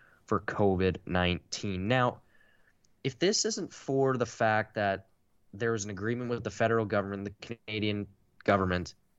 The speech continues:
to let the teams cross the borders, and he tests positive, do you think this is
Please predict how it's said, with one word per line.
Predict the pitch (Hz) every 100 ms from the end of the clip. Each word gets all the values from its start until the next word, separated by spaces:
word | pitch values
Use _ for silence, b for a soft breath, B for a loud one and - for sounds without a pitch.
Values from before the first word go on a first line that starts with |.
| -
to | 107
let | 104 101 -
the | 101
teams | - 104 98
cross | 104 98 98
the | 85
borders, | 98 95 85 82 _ _ _ _ -
and | 101
he | 120 123
tests | 127 110 -
positive, | 107 107 98 87
do | 107
you | 151
think | 170 175 143
this | 120 104
is | 87